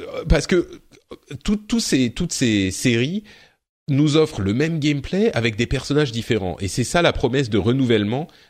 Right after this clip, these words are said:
dans ces séries-là. Et, euh, on, je pense qu'on l'a vu avec Halo cinq et, et Gears of War quatre et d'autres, hein, bien sûr. Je suis pas convaincu que ça soit vraiment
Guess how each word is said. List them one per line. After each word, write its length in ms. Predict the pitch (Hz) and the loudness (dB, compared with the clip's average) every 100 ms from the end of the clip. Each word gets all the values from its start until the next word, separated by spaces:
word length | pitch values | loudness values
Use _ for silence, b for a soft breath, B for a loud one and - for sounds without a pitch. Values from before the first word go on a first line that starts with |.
| 95 | -2
dans 160 | 110 | -2
ces 180 | - 135 | 0 -2
séries-là. 560 | - 117 101 95 85 - B B B _ - | 0 0 0 0 0 -2 B B B _ 0
Et, 420 | 135 123 117 - _ - | 4 4 2 -4 _ -20
euh, 280 | - - - | -18 -14 -8
on, 240 | 147 120 | -2 -2
je 100 | 117 | -2
pense 200 | 123 117 | -2 0
qu'on 100 | - | 0
l'a 120 | 95 | 0
vu 120 | 113 190 | 2 0
avec 240 | 107 101 | 0 -2
Halo 180 | 101 98 | -2 -2
cinq 320 | - 123 - | 0 -2 0
et, 420 | 92 87 90 90 | -2 -2 -2 -2
et 40 | 85 | -2
Gears 220 | 85 92 | -2 -2
of 100 | 92 | 0
War 180 | 92 90 | -2 0
quatre 240 | 107 - | -2 -2
et 60 | 87 | -2
d'autres, 300 | 90 170 - | 2 2 2
hein, 100 | 113 | -4
bien 160 | 104 - | -2 -4
sûr. 300 | - 202 180 B B B B | -2 0 -2 B B B B
Je 60 | - | -8
suis 100 | 135 | -4
pas 140 | 196 | -4
convaincu 720 | 190 - 226 196 185 - 208 | -4 -2 0 2 0 -2 -4
que 80 | 208 | -4
ça 120 | - | -4
soit 240 | 120 143 139 | -2 0 0
vraiment 640 | 107 123 131 151 180 196 | 0 -2 0 0 -2 -6